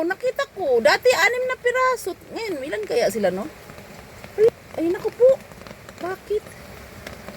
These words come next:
Ano eh? Bakit na ganun? Kaya, naku, pagalitan tayo ng nanay nito. Ganyan siya, wala pang buhok.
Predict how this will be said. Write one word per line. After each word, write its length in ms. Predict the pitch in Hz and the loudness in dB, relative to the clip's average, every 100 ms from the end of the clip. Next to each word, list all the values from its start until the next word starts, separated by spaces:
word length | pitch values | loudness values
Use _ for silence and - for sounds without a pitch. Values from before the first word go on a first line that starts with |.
| - - - - - - | -16 -18 -18 -14 -12 -6
Ano 280 | - 554 508 | 2 4 4
eh? 160 | 302 247 - - - - - - - - | 2 0 -10 -16 -16 -16 -20 -20 -16 -12
Bakit 400 | 240 262 302 214 | -10 -10 -10 -4
na 80 | 190 | 0
ganun? 320 | 165 180 208 - - - - - - - - - - - - - - - - | 2 0 -4 -6 -12 -14 -16 -16 -16 -18 -18 -18 -18 -12 -12 -12 -14 -10 -6
Kaya, 240 | 427 403 - - - - - - - - 294 | -6 -6 -8 -12 -14 -14 -14 -14 -16 -8 0
naku, 360 | 320 339 - 415 | 0 0 -4 -2
pagalitan 540 | 381 311 320 339 349 | 2 2 2 -2 -2
tayo 100 | 359 | 0
ng 180 | 339 339 | 2 2
nanay 380 | 339 339 339 349 | 4 4 4 2
nito. 680 | 339 339 339 - 480 523 - - - - - - - - - - - - - - - - - - - | 0 0 -2 4 6 6 4 -14 -20 -18 -18 -18 -18 -20 -20 -20 -20 -20 -18 -18 -16 -16 -14 -10 4
Ganyan 320 | 440 523 523 | 6 6 6
siya, 160 | 539 | 8
wala 200 | 508 523 494 | 8 8 4
pang 180 | 523 | 0
buhok. 640 | 480 494 - 466 480 508 | 8 6 8 6 10 8